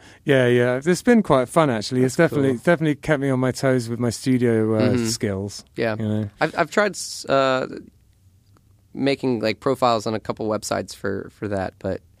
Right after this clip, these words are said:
Speaker 2: haven't gotten any bites, you know? I don't know.
Speaker 1: So something
Speaker 2: Seems to
Speaker 1: that
Speaker 2: be
Speaker 1: I'm trying to do at the moment, um, I've, something that I am doing at the moment is,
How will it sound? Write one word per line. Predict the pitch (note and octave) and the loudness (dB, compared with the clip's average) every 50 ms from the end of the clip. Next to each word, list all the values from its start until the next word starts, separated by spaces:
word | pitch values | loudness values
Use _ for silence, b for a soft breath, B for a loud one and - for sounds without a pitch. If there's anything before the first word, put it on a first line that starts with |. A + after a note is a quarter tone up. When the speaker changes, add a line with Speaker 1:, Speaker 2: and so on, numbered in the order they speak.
| _ _ _ | _ _ _
Speaker 2:
haven't | - B2 A#2+ A2+ A2+ | -4 -4 -4 -2 -2
gotten | - A2 A2 A2 | -2 -2 0 0
any | G#2+ G#2 G2+ | 0 0 0
bites, | F#2+ G2+ F#2+ F#2 F2+ - - - - _ | -2 -2 -4 -4 -6 -6 -8 -10 -10 _
you | - A#2 G2+ | -10 -8 -8
know? | G2+ G2+ G2+ _ B B B B B B B B B | -8 -8 -10 _ B B B B B B B B B
I | - | -2
don't | A#2 A#2+ | -2 0
know. | A#2 G#2+ F2 - _ _ _ _ _ | 0 0 -2 -4 _ _ _ _ _
Speaker 1:
So | - - - F3 F#3 | -12 0 2 2 2
something | - - C4 C4+ C4+ C4 A#3+ | 2 2 2 2 2 2 2
Speaker 2:
Seems | G#3 F#3 | 2 0
to | - | 0
Speaker 1:
that | C#3+ | 0
Speaker 2:
be | D3 | 0
Speaker 1:
I'm | E3 F3 F3+ E3+ | 2 2 0 0
trying | - - D#3 D3 | 0 -2 -2 -2
to | C#3 B2 | -2 -2
do | G#2+ C3 B2+ B2 C3 | 2 2 2 2 2
at | B2+ | 0
the | B2 | -2
moment, | A2+ A2+ A#2 A2+ A2 G#2 G2 F#2 F#2+ - _ _ _ _ _ _ _ _ _ _ _ _ _ | -2 0 0 0 0 -2 -4 -6 -6 -8 _ _ _ _ _ _ _ _ _ _ _ _ _
um, | - B2+ A#2 A2+ A2 A2 A#2+ - | -2 0 0 0 0 -2 -4 -2
I've, | - C3 B2+ A#2 | -2 -2 -2 0
something | - - F3+ E3+ D3+ | 0 -2 0 0 0
that | C3+ | 0
I | B2 A#2 | 0 0
am | A#2+ B2+ B2 A#2+ B2 A2 | 0 0 0 0 -2 0
doing | F#2+ C3 A#2 A2+ A2+ G2+ F2+ | 2 2 4 4 2 0 -2
at | E2+ E2+ | -4 -6
the | F#2 | -6
moment | F#2 F2+ F2 F2+ F2+ F#2 - _ B B B B B B _ _ | -6 -6 -4 -4 -6 -8 -10 _ B B B B B B _ _
is, | - D3+ C3 A#2+ A#2+ A#2 G#2 - - - | 0 0 2 2 2 0 -2 -6 -10 -10